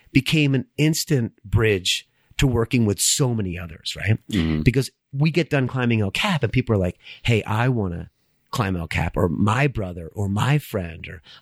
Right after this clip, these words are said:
Speaker 1: "I know someone." And then I wound up getting this call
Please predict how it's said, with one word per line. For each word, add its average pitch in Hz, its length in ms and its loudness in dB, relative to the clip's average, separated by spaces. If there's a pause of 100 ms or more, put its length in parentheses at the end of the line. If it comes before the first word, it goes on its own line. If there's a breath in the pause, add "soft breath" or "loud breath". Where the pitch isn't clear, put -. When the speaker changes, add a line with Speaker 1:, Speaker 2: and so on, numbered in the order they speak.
Speaker 1:
"I 131 200 2
know 135 200 2
someone." 85 640 -6 (480 loud breath)
And 110 140 4
then 110 80 4
I 113 80 0
wound 127 220 0
up 120 100 -4
getting 120 240 0
this 113 180 -2
call 135 560 2